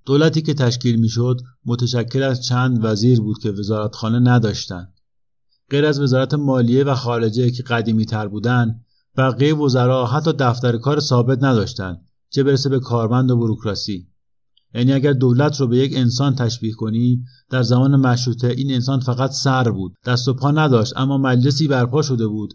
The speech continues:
که نظارت کنه تا این دولت دست از پا خطا نکنه. نتیجه معلومه، استقراض پشت استقراض از دولت‌های اروپایی، قطار دولت‌هایی که عمرشون به چند ماه هم نمی‌رسید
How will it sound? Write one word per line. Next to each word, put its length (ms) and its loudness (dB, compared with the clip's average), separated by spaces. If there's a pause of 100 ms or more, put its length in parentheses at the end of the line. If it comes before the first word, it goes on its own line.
(120)
که 100 0
نظارت 480 2
کنه 240 -2
تا 140 -2
این 120 2
دولت 460 2 (180)
دست 260 -2
از 180 -2
پا 100 -2
خطا 300 -4
نکنه. 380 -8 (580)
نتیجه 340 0
معلومه، 640 2 (200)
استقراض 760 0
پشت 300 -2
استقراض 600 -2
از 160 -4
دولت‌های 520 -4
اروپایی، 720 -4 (320)
قطار 420 0
دولت‌هایی 580 2
که 120 -4
عمرشون 440 0
به 80 -4
چند 340 -8
ماه 240 -4
هم 140 -8
نمی‌رسید 760 -2